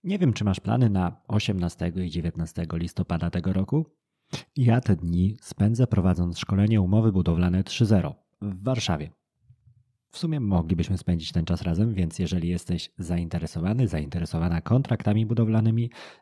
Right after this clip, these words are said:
serdecznie zapraszam na to szkolenie, którego szczegóły podaję w linku umieszczonym w opisie tego odcinka, a szczegóły te możesz też poznać, pisząc chociażby na adres szkolenia małpa kancelariamroz kropka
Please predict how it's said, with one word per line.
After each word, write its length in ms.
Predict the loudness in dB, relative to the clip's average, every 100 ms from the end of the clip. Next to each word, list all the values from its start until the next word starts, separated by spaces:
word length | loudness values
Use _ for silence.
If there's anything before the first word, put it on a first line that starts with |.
| _
serdecznie 640 | -8 -6 0 0 0 0
zapraszam 500 | -2 0 -2 -2 -4
na 120 | -4 -4
to 100 | -6
szkolenie, 480 | -2 0 2 -2 -6 _ _ _ -10
którego 380 | -6 -2 0
szczegóły 600 | 0 0 2 4 4 4 -2 _ -4
podaję 440 | -2 0 0 0
w 80 | 0
linku 460 | 4 4 2 -4
umieszczonym 560 | -2 -2 0 2 2 2
w 60 | 0
opisie 260 | 0 0
tego 240 | 0 0 -2
odcinka, 460 | -2 -2 0 -2 -4 _
a 140 | 2
szczegóły 460 | 2 2 2 4 2
te 140 | 0
możesz 280 | -2 -2 -2
też 180 | -2 -2
poznać, 380 | -2 -4 -4 -4
pisząc 380 | -6 -4 -4 -4
chociażby 440 | -4 -4 -4 -4
na 160 | -2 -2
adres 300 | -4 -6 -8
szkolenia 560 | -4 0 2 2 0
małpa 420 | 0 0 0 -4
kancelariamroz 1040 | -2 -2 -2 -2 -4 -2 -6 -6 -8 -8 -8
kropka 460 | -8 -8 -6 -8